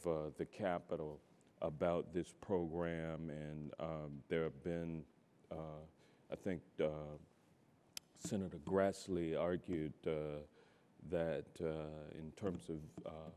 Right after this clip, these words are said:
vawa reauthorization, uh, he argued that during these difficult economic times, we simply can't continue to allocate resources without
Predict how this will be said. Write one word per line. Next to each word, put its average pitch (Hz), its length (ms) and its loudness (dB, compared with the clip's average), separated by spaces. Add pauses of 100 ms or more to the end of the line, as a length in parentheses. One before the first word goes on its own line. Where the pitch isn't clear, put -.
(280)
vawa 90 420 2
reauthorization, 87 1300 4 (720)
uh, 82 60 6 (1400)
he 95 140 6
argued 85 380 2
that 78 220 -2
during 92 320 4
these 87 360 0
difficult 92 500 2
economic 85 640 0
times, 87 460 -2
we 85 80 0
simply 85 420 -2
can't 92 320 -4 (100)
continue 87 440 -2
to 76 100 0
allocate 87 640 0 (100)
resources 85 840 -2
without 82 340 -2